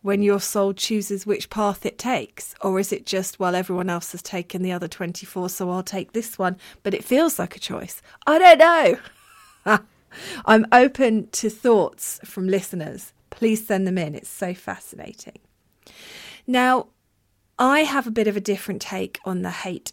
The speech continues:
anger, impatience, greed stuff. Um,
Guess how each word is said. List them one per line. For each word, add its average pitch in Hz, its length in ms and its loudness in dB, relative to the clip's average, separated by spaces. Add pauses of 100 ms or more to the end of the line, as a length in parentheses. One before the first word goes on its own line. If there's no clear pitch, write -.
anger, 180 320 -4
impatience, - 640 -8
greed 185 540 -6 (560)
stuff. - 800 -6 (440)
Um, 185 360 -2